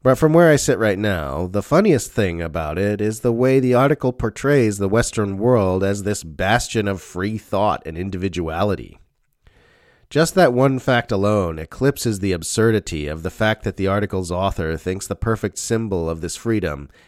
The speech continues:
is Lady Gaga strutting around in a meat dress.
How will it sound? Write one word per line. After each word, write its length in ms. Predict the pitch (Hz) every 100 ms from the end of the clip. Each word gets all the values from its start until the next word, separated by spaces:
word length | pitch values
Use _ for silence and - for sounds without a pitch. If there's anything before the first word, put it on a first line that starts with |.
| _ -
is 180 | 117
Lady 300 | 120 127 123
Gaga 580 | 101 113 110 107 87 82
strutting 420 | - - 110 107
around 360 | 98 92 90 90
in 80 | 85
a 40 |
meat 440 | 85 92 110 113 69
dress. 600 | 80 64 57 - -